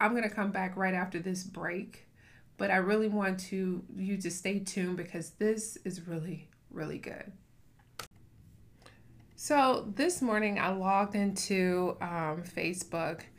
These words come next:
and to be honest with you, I really didn't mean to.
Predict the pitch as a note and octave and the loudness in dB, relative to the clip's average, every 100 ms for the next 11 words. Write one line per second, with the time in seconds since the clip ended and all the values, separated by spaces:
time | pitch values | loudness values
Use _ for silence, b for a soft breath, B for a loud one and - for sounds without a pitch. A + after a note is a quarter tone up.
0 | B B B - G#3+ G3+ - G#3 - B3 | B B B 0 4 4 0 -2 0 2
1 | B3+ - G#3 G#3 G#3 G3+ G3 - F#3 F3+ | 2 4 4 4 0 -2 0 0 0 0
2 | F#3+ F#3+ F3+ - F3+ E3+ D#3+ F3 F3+ F3+ | 0 0 0 -2 -2 -4 -4 -2 2 4
3 | F#3 F#3 G3 F#3+ F#3+ | 2 2 0 0 -2